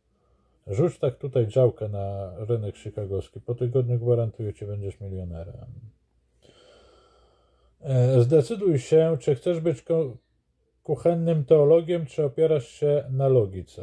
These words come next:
No zaraz zobaczymy twoje logiczne myślenie. „Absolutna równość to nonsens. Oto dowód”. I tutaj cytuję, e,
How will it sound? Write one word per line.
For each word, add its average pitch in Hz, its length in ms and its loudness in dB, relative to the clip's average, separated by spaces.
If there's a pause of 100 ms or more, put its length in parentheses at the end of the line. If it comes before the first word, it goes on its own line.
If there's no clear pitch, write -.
(140)
No 113 60 -2
zaraz 120 300 0
zobaczymy 110 500 -6
twoje 104 480 -6
logiczne 98 460 -10
myślenie. - 600 -12 (1000)
„Absolutna 175 600 2
równość 196 880 -4
to 151 120 -4
nonsens. 147 800 -2
Oto 135 260 -4
dowód”. 101 540 -8
I 147 100 -8
tutaj 180 360 2
cytuję, 170 640 2
e, 127 800 -2